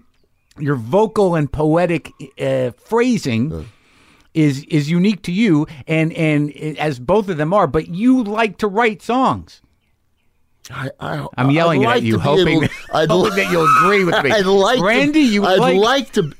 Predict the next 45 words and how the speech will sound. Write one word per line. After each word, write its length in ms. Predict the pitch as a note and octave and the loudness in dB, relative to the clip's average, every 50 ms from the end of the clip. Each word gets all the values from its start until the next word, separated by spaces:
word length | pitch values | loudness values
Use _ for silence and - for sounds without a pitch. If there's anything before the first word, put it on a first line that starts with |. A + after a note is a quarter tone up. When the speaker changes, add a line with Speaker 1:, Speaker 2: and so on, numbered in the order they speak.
| - - D3+ - - _ | -16 -16 -16 -16 -6 _
Speaker 2:
uh, 140 | C#3+ C#3+ C#3+ | -2 -2 -2
believe 580 | A#2+ - D3 D3+ D#3 G3+ A#3 A#3+ A3 E3+ B2 | 0 0 2 2 2 2 2 2 2 0 0
that, 320 | - A#2+ G#2+ G2 - - - _ - - - - | 0 -2 0 0 -2 -4 -8 _ -18 -12 -10 -2
but 120 | - C3+ D3 | 0 0 2
I 140 | D#3 F3 G3 | 2 2 2
never 420 | G#3 G3+ G3 F#3+ F#3 F3 F3+ E3+ | 2 2 0 0 0 0 0 -2
have 120 | D#3+ C#3+ D3+ | -2 0 0
written 240 | F3 F#3+ - B2 C3+ | 0 0 0 -2 -2
unless 280 | C3 C3 C3+ C3 - - | -2 0 -2 -2 -2 -2
I 120 | A2+ G#2 | -4 -4
had 460 | G2+ G#2+ D3 C#3 C#3 C#3 C3+ A#2+ - - | -4 -6 -6 -4 -4 -4 -4 -6 -8 -12
to. 340 | G#2+ - - - - C#3+ - - A#2+ | -12 -12 -12 -14 -18 -20 -20 -16 -6
Speaker 1:
What, 220 | D3+ D3+ D3+ C3+ | -2 0 0 2
you 100 | C3+ C#3 | 2 2
mean 100 | C#3 C3 A#2 | 2 2 0
to 120 | C3+ B2 | -2 -4
get 260 | A#2 A2 G#2 D3 B2+ | -4 -4 -2 -2 -2
a 40 | A#2 | -2
record 440 | G2+ F#2+ B2 D3+ - - A3 F3+ D#3+ | -2 -2 -2 -2 -2 -2 -4 -2 0
done, 320 | A3 A3 A#3+ B3+ A#3+ G#3+ | 0 0 0 0 -2 -2
or? 240 | D3+ A2 G2 F#2+ - _ - _ - - - - - | -2 -2 -4 -6 -10 _ -20 _ -20 -20 -20 -16 -4
Speaker 2:
Uh, 160 | - D3 C3 B2+ | 0 0 0 0
to, 300 | - - D3+ B2 B2+ - _ - | 0 -2 -2 -2 -2 -6 _ -8
uh, 60 | C3+ C3 _ D#3 E3 - _ - | -10 -8 _ -18 -20 -18 _ -2
oh, 320 | - C3 C3 B2 - - _ _ _ _ _ - | 2 4 4 2 2 0 _ _ _ _ _ -2
well, 400 | D#3 D#3 C#3 A#2+ B2 B2+ B2+ B2 | 0 2 2 2 2 0 0 -2
a 40 | |
couple 300 | A2+ - B2+ A#2 - - | -2 -2 -4 -4 -4 -6
times, 380 | G#2+ - C3+ A2 G#2 G#2 F#2+ G2 | -6 -4 -2 -2 -2 -2 -4 -4
you 60 | A2 | -4
know, 80 | G#2+ G2 | -4 -2
where 220 | G2+ G2+ G2 F#2+ | 0 0 0 0
you 260 | G2 F#2 G2 A2+ G#2+ | 0 -2 -2 -4 -2
have 200 | F#2+ A#2 A2 G2+ - | -2 -2 -4 -6 -8
to 60 | - | -10
make 160 | G2 G2 G2 F2+ | -10 -10 -8 -6
a 40 | |
record. 240 | F#2+ G#2+ A2 - G2 | -6 -6 -6 -6 -6
I 60 | F2 | -6
l-, 180 | F2 E2+ F#2 - | -6 -8 -10 -8
ran 200 | - A2 G#2+ G#2 G2+ | -4 -4 -4 -4 -4
out 140 | F#2+ G2 G2 | -4 -6 -6
of 80 | F#2 | -6
money. 340 | G2+ A2 G2+ F2 E2+ - - | -4 -6 -6 -6 -8 -10 -10
Speaker 1:
Yeah. 380 | - A#2+ B2+ A#2+ A2+ G#2 G2+ G2 | -4 -2 0 0 0 0 -2 -4